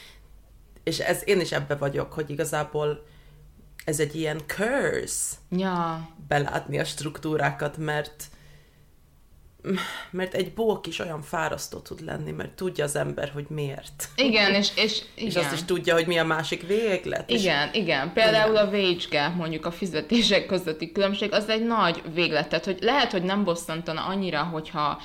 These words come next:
Speaker 2: ha mondjuk a, azt mondanák, hogy „Jaj, milyen csinos vagy, jaj, milyen szép vagy”, ha közben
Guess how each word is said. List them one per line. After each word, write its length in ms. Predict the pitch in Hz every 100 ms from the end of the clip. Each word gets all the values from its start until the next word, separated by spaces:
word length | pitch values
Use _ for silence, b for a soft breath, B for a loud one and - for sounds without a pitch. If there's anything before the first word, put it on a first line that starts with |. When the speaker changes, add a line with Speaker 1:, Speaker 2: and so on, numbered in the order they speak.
| B B
Speaker 2:
ha 100 | 190
mondjuk 420 | 190 180 165 165
a, 360 | 156 147 143 139
azt 180 | 175 -
mondanák, 440 | 165 151 143 147
hogy 160 | 175 165
„Jaj, 240 | 196 175
milyen 300 | 160 143 147
csinos 400 | - 175 151 151
vagy, 180 | - 151
jaj, 200 | 180 180
milyen 300 | 156 143 143 -
szép 200 | 160 160
vagy”, 160 | 196 185
ha 160 | 170 175
közben 680 | 170 151 151 202 208 220